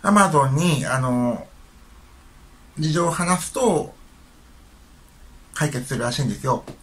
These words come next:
まあ、それでその解決する方法に関しては、あの、私自身が実際にやってみてから、ブログでまとめて、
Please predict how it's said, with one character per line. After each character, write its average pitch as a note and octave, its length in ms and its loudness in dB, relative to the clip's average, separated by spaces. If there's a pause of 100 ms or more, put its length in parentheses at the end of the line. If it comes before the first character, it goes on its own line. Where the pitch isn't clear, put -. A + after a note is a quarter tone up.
(340)
ま D#3+ 120 2
あ、 D#3 40 2
そ F3+ 120 0
れ F#3+ 60 0
で A3 100 6
そ G#3+ 120 2
の G3+ 240 2
解 A#3 260 2
決 G3+ 200 0
す - 100 -4
る F3 100 2
方 G3 140 -2
法 G#3 200 0
に G3+ 120 2
関 A#3 260 0
し - 80 -10
て F3+ 80 -4
は、 F#3 340 4 (380)
あ C#3 180 0
の、 B2 500 0
私 D3+ 400 0
自 A#3+ 160 0
身 G#3 60 2
が D3+ 80 4
実 C3+ 140 -2
際 D3 160 0
に C#3 60 0
や C#3+ 100 2
っ C#3 40 -8
て F3 100 -2
み G3 120 0
て D#3+ 140 0
か E3 120 -4
ら、 F#3 300 0 (180)
ブ D3+ 100 0
ロ C#3+ 140 4
グ B2 140 -6
で A2+ 140 -4
ま B2 160 -4
と D3+ 100 -6
め E3+ 160 -2
て、 G#3+ 260 4